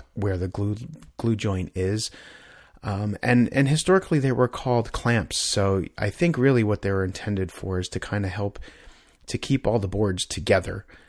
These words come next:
and keep them from separating at the end if the glue were to fail. Um, I'm not so sure that they're intended to keep the ends flat. So, and, and I really don't think blood, breadboards are a great solution for keeping tables flat.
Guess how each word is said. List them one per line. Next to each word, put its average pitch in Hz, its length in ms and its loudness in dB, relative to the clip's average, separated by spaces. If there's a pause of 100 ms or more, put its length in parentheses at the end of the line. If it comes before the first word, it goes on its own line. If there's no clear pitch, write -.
(160)
and 92 200 -4
keep - 220 -2
them 101 120 -2
from 90 200 -2
separating 92 600 0
at 92 100 -6
the 92 140 -2
end 87 180 -2
if 90 100 -8
the 92 100 -6
glue 101 300 0
were 104 100 0
to 87 80 -4
fail. 85 460 -4 (1080)
Um, 90 300 -4
I'm 101 180 -4
not 123 220 2
so 101 140 0
sure 92 260 -2
that 87 180 -6
they're 87 300 -4 (340)
intended 98 420 -2
to 110 60 -6
keep - 340 -6 (440)
the - 180 -4
ends 92 320 -4
flat. 87 400 -6 (120)
So, - 340 -4
and, 92 220 -4
and 104 160 -2
I 110 60 4
really 123 280 4
don't 107 180 2
think 98 200 -2
blood, 101 340 -2
breadboards 95 480 0
are 92 100 -2
a 92 60 -4
great 95 240 -4
solution 107 560 0
for - 100 -6
keeping 95 380 -6
tables 82 380 -6
flat. 87 340 -4